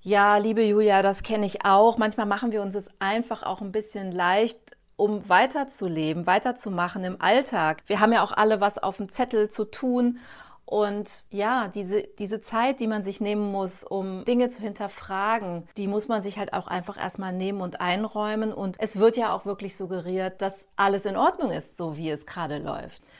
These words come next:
Und deswegen bin ich ja auch hier und hab diesen Podcast gestartet, weil ich finde, dass wir einfach mal Dinge hinterfragen sollten. Deswegen danke ich dir sehr für deinen sehr ehrlichen Post. Und deswegen hoffe ich einfach, dass dieser Podcast dich bestärkt und dass wir einfach darüber auch gerne in Verbindung bleiben.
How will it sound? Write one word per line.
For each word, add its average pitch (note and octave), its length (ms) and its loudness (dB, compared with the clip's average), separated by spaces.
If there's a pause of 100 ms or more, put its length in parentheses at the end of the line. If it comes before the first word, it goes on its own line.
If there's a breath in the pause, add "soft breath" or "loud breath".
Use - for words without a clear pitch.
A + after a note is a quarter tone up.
(140 soft breath)
Und G3+ 140 -4
deswegen A3+ 420 4
bin A3 120 0
ich A3 120 -2
ja G3+ 200 0
auch F#3+ 120 -6
hier A3 460 0
und F3 180 -8
hab G3 160 -6
diesen F#3 200 -8
Podcast A#3 540 -6
gestartet, F#3 720 -6
weil G3 320 0
ich G3 180 -2
finde, G3+ 540 2
dass G3 300 -2
wir G3 140 -4
einfach G3+ 380 -4
mal G3 200 -6
Dinge G3+ 220 -8
hinterfragen G#3+ 840 -6
sollten. D3+ 720 -12
Deswegen G3+ 320 -2
danke G#3+ 280 4
ich - 180 -8
dir F#3+ 160 -2
sehr G#3+ 320 0
für A3 160 -8
deinen F3+ 460 -6
sehr F#3 260 -4
ehrlichen G3 500 -6
Post. G#3 480 -6 (200 loud breath)
Und F#3 120 -2
deswegen G#3 380 6
hoffe G#3+ 160 4
ich - 120 -6
einfach, F#3+ 600 0
dass G3+ 180 0
dieser G3 240 -2
Podcast G#3 640 -6
dich G3+ 240 0
bestärkt G#3 720 -2
und G3 220 2
dass F#3+ 180 4
wir G3 80 6
einfach E3+ 280 0
darüber F#3 420 0
auch - 120 -6
gerne F#3 320 2
in F3 100 -6
Verbindung D#3+ 480 -6
bleiben. C3 440 -10